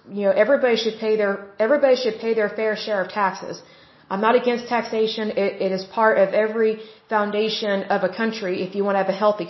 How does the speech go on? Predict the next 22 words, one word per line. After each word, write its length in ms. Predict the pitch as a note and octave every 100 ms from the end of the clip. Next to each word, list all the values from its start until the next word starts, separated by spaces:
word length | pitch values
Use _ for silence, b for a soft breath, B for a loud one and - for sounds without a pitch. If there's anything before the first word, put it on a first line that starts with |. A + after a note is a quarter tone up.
| A#3
country. 320 | A#3 F3 F3 A3+
But 160 | G#3+ - B B B B B
there's 180 | G#3 G3+
a 100 | G#3+ B3
difference 320 | C#4+ D4+ D4
between 540 | C4+ B3 - A#3 A3+ A3
collecting 460 | A3 A3 A3 A3+ G#3+
a 80 | G3
normal 420 | F#3+ F#3+ A3 B3
level 260 | B3+ C4 C#4+
of 140 | C#4+
taxes 500 | C#4 C#4+ - D4+ D4 - B B B
and 160 | A3 G#3+
way 140 | G#3
too 200 | G#3 G#3
much. 340 | A#3 A3 A3+
And 120 | F#3+ F#3
the 100 | F#3 -
property 400 | C4+ D#4+ C4+ B3
tax 380 | A3+ G#3+ G#3 G#3+
right 180 | G3
now 320 | F#3+ F#3+ F#3